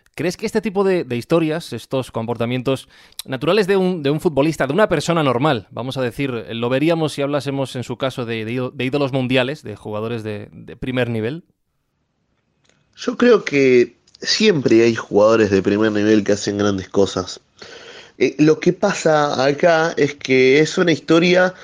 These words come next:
Speaker 2: con algún, a ver, algún hecho particular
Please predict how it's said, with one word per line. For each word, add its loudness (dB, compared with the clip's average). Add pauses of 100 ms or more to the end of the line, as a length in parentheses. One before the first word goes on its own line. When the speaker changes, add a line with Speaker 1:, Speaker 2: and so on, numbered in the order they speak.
(260)
Speaker 2:
con 4
algún, 0 (240)
a 2
ver, 4 (220)
algún 4
hecho 2
particular 2